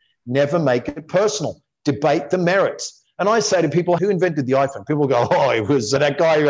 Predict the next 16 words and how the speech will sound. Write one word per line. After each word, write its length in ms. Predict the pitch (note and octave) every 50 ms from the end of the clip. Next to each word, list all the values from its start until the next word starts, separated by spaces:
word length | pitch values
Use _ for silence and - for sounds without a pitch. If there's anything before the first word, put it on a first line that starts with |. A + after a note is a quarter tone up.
| C#3+
Steve 320 | - - - G#3+ F#3+ D3+ C#3
Jobs." 480 | C3+ G3 G#3+ F#3 B2+ G#2 - - - - _ _ _ _ -
They 80 | C3+
go, 100 | C3+ C#3
"No, 140 | D#3 G3 G3
it 80 | D#3 A2+
wasn't. 300 | A2 A#2+ A#2 F3+ A3 G#3+
It 60 | - _ _ _ _ -
was 140 | D3+ B2+ C3+
one 240 | D3+ F3 E3+ D#3+ C#3
thousand 640 | - - F3+ E3+ D#3 D3 D3+ D#3 - C#3+ C#3 C3 A2+
people 280 | D3 D#3 E3 D3 C3+ A#2
that 100 | A#2 -
created 380 | - - C3+ B2 A#2+ A#2+ A2+ A2
the 60 | A#2+
iPhone. 400 | A#2 A2 G#2+ G#2 - - G2+